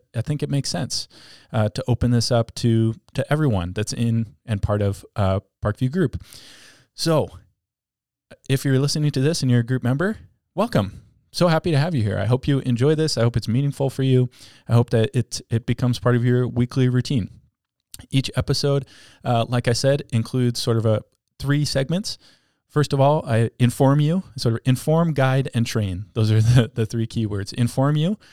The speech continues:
about some key things going on around Parkview. It's sort of a digest of the weekly email, so to speak. Um, so inform, guide,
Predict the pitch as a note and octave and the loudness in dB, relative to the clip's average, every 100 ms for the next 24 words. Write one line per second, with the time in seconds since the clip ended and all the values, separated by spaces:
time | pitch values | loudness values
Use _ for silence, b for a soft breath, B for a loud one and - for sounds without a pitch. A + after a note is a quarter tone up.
0 | B - A#2 A2 - A2 A2 _ _ D3 | B -4 0 2 2 -2 -2 _ _ -4
1 | C#3 C3+ B2+ - A#2 A2+ A2+ G2+ G#2+ _ | 0 0 0 0 0 0 0 -2 -6 _
2 | - C#3 - C#3+ C#3 - A#2+ G#2 G#2 G#2 | -2 -2 0 -2 0 0 0 0 -2 -2
3 | A2 A2+ A2 - G#2+ G#2 G2+ A2 - A2+ | 0 0 -2 -2 -4 -4 -4 -4 -4 -6
4 | A2 A2 G#2+ A2 G#2+ G#2 A#2+ A2+ - B | -2 -2 -2 -2 -4 -2 -2 -2 -6 B
5 | B B B B - G#2+ G#2 G#2 B B | B B B B 0 2 2 -2 B B
6 | B B - B2 A2 _ _ B2+ A#2 B2 | B B -4 -2 -2 _ _ -6 -4 -2
7 | C3+ G3+ - _ - A2+ A2 B2 G#3+ | -2 -4 -10 _ -10 -2 0 -2 -6